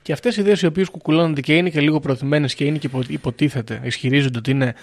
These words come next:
τόσο ριζοσπαστικές, είναι λίγο δύσκολο,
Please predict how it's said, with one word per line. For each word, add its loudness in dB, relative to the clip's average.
τόσο 2
ριζοσπαστικές, -4
είναι -2
λίγο 4
δύσκολο, 0